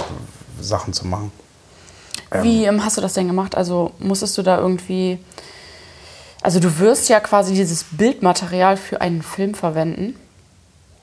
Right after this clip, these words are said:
Speaker 2: Hast du da irgendwie eine Vorgehensweise, wie du das quasi mit denen, ja, abgeklärt hast? Dass du das
Speaker 1: Ach so, du
Speaker 2: auch alles
Speaker 1: meinst jetzt
Speaker 2: nutzen kannst?
Speaker 1: rechtlich?
Speaker 2: Ja.
Speaker 1: Äh, ja, klar, Model Releases.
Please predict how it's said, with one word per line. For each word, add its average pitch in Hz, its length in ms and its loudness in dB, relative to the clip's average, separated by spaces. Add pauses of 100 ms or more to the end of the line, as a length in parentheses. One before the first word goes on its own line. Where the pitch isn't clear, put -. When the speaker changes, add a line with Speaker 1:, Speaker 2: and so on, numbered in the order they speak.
(500)
Speaker 2:
Hast 185 220 -4
du 180 60 0
da 175 100 6
irgendwie 175 360 0
eine 175 360 2
Vorgehensweise, 226 920 2
wie 190 100 2
du 180 80 -2
das 180 400 -2
quasi 185 280 -2
mit 175 260 -2
denen, 170 520 -2 (1300)
ja, 175 340 -4
abgeklärt 220 680 -4
hast? - 320 -4
Dass 180 100 -4
du 180 80 -2
das - 80 -2
Speaker 1:
Ach - 60 -2
so, 135 60 2
du 123 40 2
Speaker 2:
auch 120 60 4
alles 123 140 2
Speaker 1:
meinst 120 140 0
jetzt 120 80 0
Speaker 2:
nutzen 165 100 4
kannst? 269 140 -2
Speaker 1:
rechtlich? 285 260 -2
Speaker 2:
Ja. 254 300 0 (240)
Speaker 1:
Äh, 139 420 6
ja, 143 180 4
klar, 139 320 2
Model 113 240 2
Releases. 92 580 0